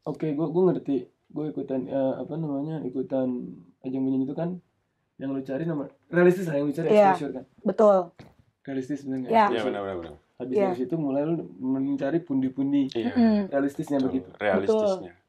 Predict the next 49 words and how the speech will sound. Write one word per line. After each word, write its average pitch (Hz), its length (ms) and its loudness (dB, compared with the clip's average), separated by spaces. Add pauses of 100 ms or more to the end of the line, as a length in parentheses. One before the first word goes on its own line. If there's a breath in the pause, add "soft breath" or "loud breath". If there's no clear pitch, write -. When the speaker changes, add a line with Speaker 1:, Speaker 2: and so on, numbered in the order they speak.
(100)
Speaker 1:
Ya, - 140 -14
sekarang 160 280 -2
kalau 156 180 0
emang 135 200 0
men-, 131 200 0
niatnya 143 320 0
emang 139 160 -2
udah 139 160 -4
mencari 135 260 -2
pundi-pundi, 139 500 0
berarti 131 280 2
yang 185 80 4
lulus 151 160 0
duluan 147 280 2
udah, 175 120 4
udah, 151 240 0
udah 151 180 -2
bisa 147 200 0
nyari 139 200 0
pundi-pundi 139 400 0
duluan, 160 240 2
Speaker 3:
Bener 123 220 4
Speaker 1:
kan? 117 80 2
Speaker 3:
banget. 123 160 4
Speaker 2:
Oh, 240 240 8
betul. 233 500 6
Speaker 1:
Iya 233 140 8
nggak 226 160 6
sih? 202 160 0
Speaker 2:
Make 233 200 -2
Speaker 3:
Bener. - 120 2
Speaker 2:
sense. 254 420 6
Speaker 1:
Kayak 143 180 0
lu, 180 140 0 (440)
Speaker 2:
Iya. 202 260 2
Speaker 1:
lu 185 140 6
coba 165 100 0
duluan, 185 240 2
Speaker 3:
Iya, 110 140 0
Speaker 1:
lu - 80 -2
Speaker 3:
iya. 294 100 0
Speaker 1:
udah 226 140 0
bisa 160 160 -2
podcast, 190 360 -4
mereka 190 280 -2
masih 233 180 0
bergelut 175 300 0
dengan 160 160 0
fitting, 156 320 -6